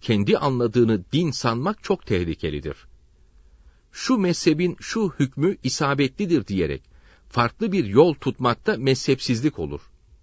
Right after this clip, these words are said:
Mesela tertibe riayet etmezse Şafii'ye göre abdesti sahih olmaz. Muvalata uymazsa veya başın tamamını meshetmezse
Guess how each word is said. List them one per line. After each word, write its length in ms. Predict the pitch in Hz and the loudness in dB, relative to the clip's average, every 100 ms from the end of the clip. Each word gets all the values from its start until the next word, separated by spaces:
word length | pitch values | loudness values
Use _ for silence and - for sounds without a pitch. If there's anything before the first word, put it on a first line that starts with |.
| _ _ _ _ _ - - | _ _ _ _ _ -10 -2
Mesela 440 | 107 135 120 104 - _ - | 2 4 4 2 -2 _ -4
tertibe 580 | 113 117 - 120 139 113 | 0 0 0 2 4 4
riayet 460 | 120 113 117 104 | 2 4 2 2
etmezse 560 | 104 - 185 208 - 85 - - - | -2 0 -2 0 -2 -4 -6 -20 -18
Şafii'ye 720 | - - 117 123 123 117 123 190 | -6 -2 0 0 2 2 4 2
göre 340 | 123 101 98 - | 2 2 0 -2
abdesti 500 | 127 - 135 - 208 | -4 0 0 0 -4
sahih 360 | - 127 180 | -2 -2 -2
olmaz. 600 | 151 101 85 73 - - - - - - - _ _ _ - - | 0 0 0 -4 -8 -16 -18 -20 -20 -20 -20 _ _ _ -12 -2
Muvalata 640 | 110 117 117 113 113 - | 0 2 2 2 2 2
uymazsa 680 | 120 113 95 139 - 220 220 - - - | 2 2 2 0 -2 -4 -4 -8 -16 0
veya 320 | 107 120 113 - | 4 4 2 2
başın 340 | 110 - 202 | 2 0 -2
tamamını 580 | - 127 120 120 120 110 | -2 -2 0 2 2 2
meshetmezse 880 | 107 185 135 110 107 92 - - | 2 0 -2 -4 -2 -2 -2 -4